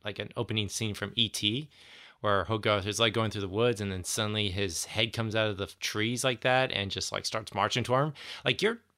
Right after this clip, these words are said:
instantly terrified of this character. But then throughout it, you just, he uses his voice to kinda bring it down to the level. He's like, "Oh, he's, he doesn't have to be a weapon. He can just be a very lovable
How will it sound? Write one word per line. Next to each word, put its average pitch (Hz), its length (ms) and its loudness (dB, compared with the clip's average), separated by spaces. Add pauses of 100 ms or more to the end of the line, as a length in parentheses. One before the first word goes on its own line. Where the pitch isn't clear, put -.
instantly 254 560 -2
terrified 247 420 2
of 98 100 -4
this 98 160 -2
character. 107 320 -2
But 123 180 2
then 151 200 2 (100)
throughout 160 280 6
it, 117 200 4
you 120 140 0
just, 113 360 -2 (140)
he 127 420 -6
uses 139 380 0
his 110 140 -2
voice 95 560 -2 (320)
to 135 100 -8
kinda 135 180 0
bring 120 240 2
it 113 120 -4
down 110 160 2
to - 80 -8
the 107 60 -2
level. 98 140 -2
He's 104 120 -4
like, 104 240 0
"Oh, 127 80 0
he's, 117 140 -2
he 120 140 -8
doesn't 147 320 0
have 131 180 0
to 110 60 -10
be 107 100 0
a 101 60 2
weapon. 101 380 0
He 107 160 -6
can 113 260 -6
just - 220 -6
be 113 80 0
a 107 60 0
very 110 240 2
lovable 98 460 -2